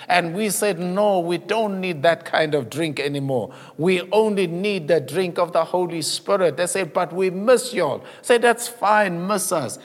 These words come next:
Come and join us instead of us going back to you." There are some of you that have been saved, but you have come into the wrong company and you've, uh, said, "There is nothing wrong in a few beers now and again,"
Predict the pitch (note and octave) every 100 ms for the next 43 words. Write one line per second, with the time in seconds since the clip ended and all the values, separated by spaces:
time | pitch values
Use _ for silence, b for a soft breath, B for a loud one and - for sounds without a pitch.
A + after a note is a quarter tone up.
0 | B - G3+ F#3 D3 D#3 D#3+ F3+ A#3 F3+
1 | - D#3 D3 F3 E3 D#3 D#3 D#3 C#3+ C#3+
2 | B2+ C3+ B2 - - A3 C#3 G2+ B B
3 | - G#3 F3 - A3 A#3 A#3 F#3+ G#3+ G3+
4 | F#3 F3+ F3+ D#3 D#3+ C#3 - G#3+ G#3+ E3+
5 | B2+ A#2 A2+ B B B F3+ F3 F3+ E3
6 | D#3+ - A3+ G#3 F#3+ F3+ E3 E3 D#3 G3
7 | G3 D3+ - G#3 G3 F3+ D3 A2+ B B
8 | B F3 E3 D#3+ G3+ G3+ D#3+ - - G#3
9 | D#3+ C#3+ B B - - A#3+ B3+ G3 C#3
10 | G#2+ - B - G#3+ F#3+ C#3 F3+ F#3 E3+
11 | F#3 F3+ E3+ F3+ F#3 F3 D#3 C#3 B2 A2
12 | B2 A#2 G#2 - - D3+ B2 C3+ B2+ A#2
13 | G#2+ A2+ G#2 G2 F#2+ F#2 G#2+ F#2+ E2